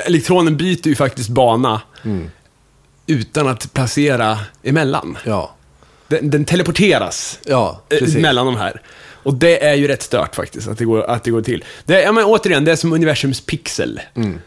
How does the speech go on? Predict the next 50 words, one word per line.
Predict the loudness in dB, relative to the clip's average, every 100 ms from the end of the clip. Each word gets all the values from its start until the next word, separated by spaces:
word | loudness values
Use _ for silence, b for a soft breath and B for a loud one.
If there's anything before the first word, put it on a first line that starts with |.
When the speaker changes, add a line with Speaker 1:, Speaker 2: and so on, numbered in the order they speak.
| _
Speaker 1:
Antingen | -2 0 2 2
är | 2
den | 0
i, | -2 -2
eh, | -4
där | -4 0 2 4
eller | 4 2
så | 0
är | 2 2
den | 0 -2
där, | -2 0 0
minsta | 0 0 2
avståndet. | 0 2 0 0 -2 -6 -14 -10
Speaker 2:
Mm. | -6 -4
Speaker 1:
Som, | -2 0
eh, | 0 -2 -6 -10 -12 -4
du | -4
kan | 0 -2
inte | 0
vara | 2 2
mellan | 2 0 -2 -4
där, | -6 -8
helt | -10 -4
Speaker 2:
Nej. | -2 -2
Speaker 1:
enkelt. | -8 -14 b b b b b _ _ _ _ -14
Ja, | -10
det | -8
är |
sjukt. | -6 -6 -6 -12 B B B
Speaker 2:
Ja, | 2
det | 4
är, | 4
det | 4
är | 4 4 2
jävk-, | 0 -2
jäkligt | -2 -2 -4
fascinerande. | -2 -2 -2 -2 -2 2
Och | 4
det |
är | 4 4 -2 B B B
precis | 0 2 4
som | 4
de, | 4 4 2
eh, | 2
visar | 2 2 2 2
i | 4 2 0
senaste | -2 0 0 0
avsnittet | -2 -2 -4 -4
också, | -6 -6
så | -2 0